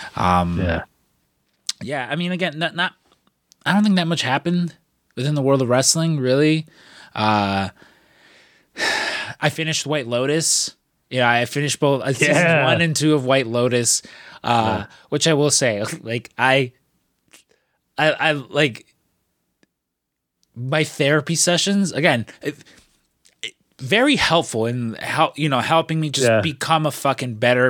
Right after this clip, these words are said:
Speaker 1: and deal with my shit and all this stuff. Um, but also, like, we need to fucking get him on here one of these days. 'Cause it's just,
Speaker 2: <laughs>
Speaker 1: you know, the amount of times where it's like, um, uh, we're just talking about it. And, and to be fair, though, there are some things where I was like, "You know what?"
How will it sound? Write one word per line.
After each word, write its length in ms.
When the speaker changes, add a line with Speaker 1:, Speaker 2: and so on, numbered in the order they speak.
Speaker 1:
and 300
deal 180
with 220
my 100
shit 320
and 140
all 120
this 160
stuff. 420
Um, 300
but 180
also, 540
like, 340
we 160
need 220
to 60
fucking 260
get 140
him 120
on 200
here 200
one 160
of 80
these 180
days. 400
'Cause 200
it's 260
just, 240
Speaker 2:
<laughs> 140
Speaker 1:
you 60
know, 100
the 100
amount 220
of 80
times 260
where 80
it's 160
like, 320
um, 300
uh, 60
we're 140
just 200
talking 400
about 300
it. 80
And, 240
and 100
to 60
be 120
fair, 220
though, 100
there 140
are 220
some 200
things 240
where 60
I 40
was 60
like, 160
"You 80
know 140
what?" 320